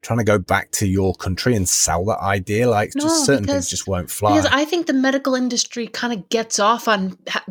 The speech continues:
Speaker 2: that exclusivity that, like, you and I always talk about, where it's like, "No, we're the ones who know, you don't need to know," but it's like, you do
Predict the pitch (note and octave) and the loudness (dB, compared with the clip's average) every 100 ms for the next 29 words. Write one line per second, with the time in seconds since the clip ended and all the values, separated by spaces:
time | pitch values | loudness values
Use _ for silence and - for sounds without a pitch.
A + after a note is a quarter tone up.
0 | - G#3 G3 - F#3+ - - G#3+ - G#3 | -2 0 0 0 -2 -2 -2 0 2 2
1 | G#3 E3 C#3 C#3 C#3+ - - F3 D#3+ D#3 | 0 -2 -4 -2 -2 -2 -2 -2 0 -2
2 | D3 D3+ - C#3 C#3 G#2+ B2 E3+ D#3 D3+ | -4 -4 -4 -4 -4 -6 -6 -4 -6 -6
3 | D#3 F3+ E3+ E3 G#3+ C#4 C4 B3+ A#3+ B3 | -6 -4 -2 2 4 4 2 2 2 0
4 | G3 F3 E3 E3 D#3+ G#3 B3 G3 G3+ F#3 | 2 4 4 0 -4 0 0 0 -6 -6
5 | F3+ D#3+ F3+ C4 D4+ D4 D#4 D#4+ A4 | -4 -4 -4 -6 -6 -4 -2 0 -2